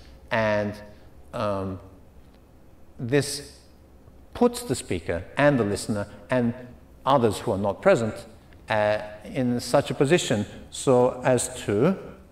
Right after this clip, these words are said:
uh, become actors in a certain, um, relative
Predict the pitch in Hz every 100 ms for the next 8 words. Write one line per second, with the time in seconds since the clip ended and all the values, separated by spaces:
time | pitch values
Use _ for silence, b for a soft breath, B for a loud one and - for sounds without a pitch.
0 | - - - - - - - - - -
1 | - 127 110 107 - - 139 - 139 120
2 | 120 - - - - - - - 143 147
3 | - 110 110 107 - - 110 104 104 104
4 | - - - 113 - 120 101 107 98 -
5 | B B - - - 101 95 90 85 85
6 | - - 110 98 120 107 - 95 87